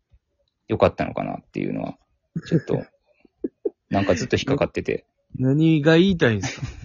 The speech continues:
Speaker 1: <laughs>
Speaker 2: 何が言いたいねん。いや、はっきり喋ってくださいよ。
Speaker 1: いや、ジョー、うーん、なんやろな。その、脱ぐっていうことを、
Speaker 2: はいはいはい。
Speaker 1: になんかすごく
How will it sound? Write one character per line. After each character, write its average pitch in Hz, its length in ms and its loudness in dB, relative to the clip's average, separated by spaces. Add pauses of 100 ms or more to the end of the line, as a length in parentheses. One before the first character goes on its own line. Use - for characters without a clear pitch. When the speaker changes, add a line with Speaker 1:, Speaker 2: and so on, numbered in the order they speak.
(120)
Speaker 1:
<laughs> - 340 -18
Speaker 2:
何 135 280 2
が 156 100 4
言 185 120 6
い 202 80 -2
た 123 120 2
い 101 80 -2
ね 92 80 -8
ん。 95 80 -14 (1600)
い 120 100 -6
や、 110 60 -2
は 135 140 -2
っ 165 40 -4
き - 120 -20
り 113 60 0
喋 120 220 0
っ - 40 -2
て 120 80 -2
く 113 60 2
だ 110 100 0
さ - 100 -12
い - 40 -14
よ。 143 140 -18
Speaker 1:
い - 60 -4
や、 95 60 2
ジ 101 140 0
ョ 165 40 8
ー、 - 760 4
う - 20 -2
ー 123 380 4
ん、 110 40 -6
な 120 120 6
ん 143 40 8
や 113 60 6
ろ 60 120 -2
な。 - 240 -6
そ 127 140 -2
の、 107 80 2 (140)
脱 147 220 6
ぐ 196 140 2
っ - 40 -2
て - 180 -2
い 85 80 4
う 87 60 0
こ - 160 -4
と 87 160 2
を、 64 320 0 (680)
Speaker 2:
は 135 120 -4
い 120 40 -8
は 123 160 -8
い 131 40 -10
は 131 180 -10
い。 - 140 -18 (120)
Speaker 1:
に 113 160 2
な 101 140 4
ん 101 60 0
か - 240 0
す - 160 -4
ご 175 140 4
く - 380 -2